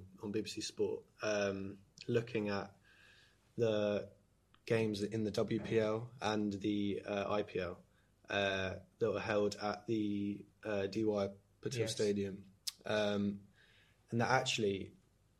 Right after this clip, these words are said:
Speaker 1: on average, there are more wickets from pace bowlers than spin bowlers. Um,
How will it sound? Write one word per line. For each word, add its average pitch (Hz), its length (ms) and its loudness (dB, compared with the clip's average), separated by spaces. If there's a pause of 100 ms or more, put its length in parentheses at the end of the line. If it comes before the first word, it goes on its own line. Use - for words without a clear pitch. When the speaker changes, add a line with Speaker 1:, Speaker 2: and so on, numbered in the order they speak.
Speaker 1:
on 120 120 4
average, 110 760 2
there 113 120 0
are 107 60 2
more 107 180 4
wickets - 640 0 (100)
from 101 500 0
pace 110 260 0
bowlers 110 420 -2
than 98 320 -2
spin 101 260 -4
bowlers. 104 500 -4 (120)
Um, 95 480 -2